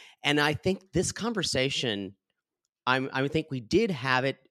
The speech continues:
but it seems, it seems to come from such an authentic place between these two women,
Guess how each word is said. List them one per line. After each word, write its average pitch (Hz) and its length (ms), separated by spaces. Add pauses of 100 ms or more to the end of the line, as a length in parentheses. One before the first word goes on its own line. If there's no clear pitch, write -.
(140)
but 135 120
it 127 120
seems, 226 800
it 151 120
seems 202 540
to 185 120
come 151 220
from 143 180
such - 360
an 143 80
authentic 113 560
place 113 400
between 117 340
these 113 140
two 120 160
women, 101 420